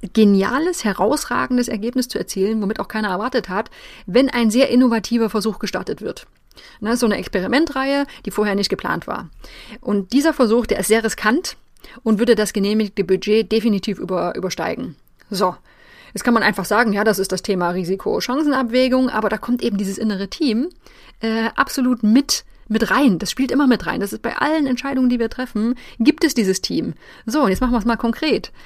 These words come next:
Äh, stell dir vor, du bist der Projektleiter in diesem Forschungsprojekt. So, und du hast jetzt bestimmt viele verschiedene Teammitglieder, die alle mit einer bestimmten Stimme zu dir sprechen. Da gibt es den Macher,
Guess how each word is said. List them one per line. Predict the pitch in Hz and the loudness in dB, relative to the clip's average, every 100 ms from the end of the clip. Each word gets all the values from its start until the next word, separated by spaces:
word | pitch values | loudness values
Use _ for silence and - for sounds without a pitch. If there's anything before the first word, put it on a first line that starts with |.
| - - | -20 -4
Äh, | 208 214 214 226 | 2 4 4 4
stell | 294 | 4
dir | 320 | 2
vor, | - 285 | 4 4
du | 247 | 4
bist | 240 | 4
der | 240 | 2
Projektleiter | - 196 208 - - - 190 - | 2 0 0 -4 -8 -10 -14 -8
in | - | 2
diesem | 247 302 277 | 4 6 4
Forschungsprojekt. | 175 175 165 - 170 - - - - - - | 2 0 -6 -6 -6 -6 -10 -20 -20 -20 -16
So, | - 240 | 0 2
und | 175 | 2
du | - | -2
hast | 262 269 | -6 -4
jetzt | 233 180 | -6 -6
bestimmt | 180 - - 196 226 392 466 - - _ - | -6 -8 -2 2 4 4 0 -10 -14 _ -20
viele | - - 370 - | -6 4 4 4
verschiedene | 269 285 269 254 | 0 2 2 2
Teammitglieder, | 302 285 226 - 208 233 | 2 2 2 0 -2 -2
die | - - | -2 -6
alle | - 320 | -2 2
mit | 294 269 | 2 2
einer | 269 | 0
bestimmten | 240 262 240 254 | 0 -2 0 0
Stimme | 240 247 226 | 0 0 0
zu | - | -2
dir | 180 | -4
sprechen. | 175 - - - 208 _ _ - - - | -6 -8 -10 -10 -14 _ _ -20 -20 -10
Da | |
gibt | 220 226 | -6 -4
es | 240 | 0
den | 214 185 | 2 2
Macher, | 214 - - | 2 2 -2